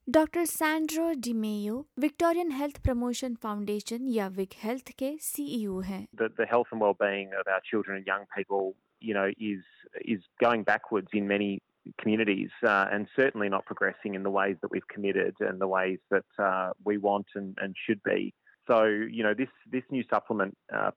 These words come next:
Speaker 2: tracks a range of really critical areas of child and adolescent health and well-being from, you know, looking at the material basics, access to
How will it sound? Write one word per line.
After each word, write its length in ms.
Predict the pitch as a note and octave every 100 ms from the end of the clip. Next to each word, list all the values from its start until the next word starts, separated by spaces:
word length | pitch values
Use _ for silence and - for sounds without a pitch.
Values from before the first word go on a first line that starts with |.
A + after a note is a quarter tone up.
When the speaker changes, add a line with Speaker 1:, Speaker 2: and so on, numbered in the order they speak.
| _ _
Speaker 2:
tracks 360 | - A2 - -
a 20 |
range 420 | G2 G2 G2+ G2+ G#2+
of 160 | F#2+ F2
really 380 | A#2 A2+ A2 G2+ -
critical 600 | - G#2 - G#2 G2 F#2 _ _ _
areas 460 | A2+ A2 G#2+ G2+
of 100 | G#2
child 360 | - G#2+ G2+ G2
and 80 | G2
adolescent 440 | F#2+ G2 F#2+ G2+ G2
health 180 | -
and 80 | G2+
well-being 440 | G2 F#2 G2 G2 F#2+ -
from, 260 | G2+ G2 F#2+ _ _ _
you 80 | A#2
know, 60 | A2
looking 240 | A2+ C3
at 80 | A2+
the 100 | G2
material 360 | G2+ - A#2 G#2 F#2+
basics, 480 | G#2+ - D3 - - - -
access 420 | G2+ - A2 G#2 _
to 340 | - G2+ G2